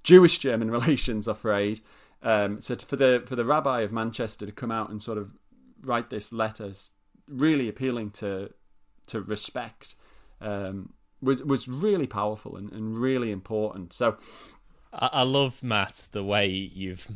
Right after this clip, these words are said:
Speaker 2: very modestly described that German-Jewish relations were frayed.
Speaker 1: Well
Speaker 2: <laughs> I, like, I think, <laughs> I think it was, uh,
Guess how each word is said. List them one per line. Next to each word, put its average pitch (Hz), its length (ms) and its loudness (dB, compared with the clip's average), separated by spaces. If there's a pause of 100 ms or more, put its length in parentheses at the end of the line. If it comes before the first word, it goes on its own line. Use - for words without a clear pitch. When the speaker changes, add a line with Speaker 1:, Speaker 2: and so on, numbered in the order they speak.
(180)
Speaker 2:
very 113 280 0
modestly 98 640 -4
described 95 600 -4
that 98 180 -4 (340)
German-Jewish 110 1040 -2
relations 98 720 -4
were 101 80 -6
frayed. 90 800 -6
Speaker 1:
Well 190 400 2 (100)
Speaker 2:
<laughs> - 100 -8
I, 143 100 2 (300)
like, - 280 4 (240)
I 151 140 8
think, 175 220 6 (140)
<laughs> - 920 6
I 147 120 2
think 143 260 0
it 131 100 0
was, 117 340 -2
uh, 98 400 6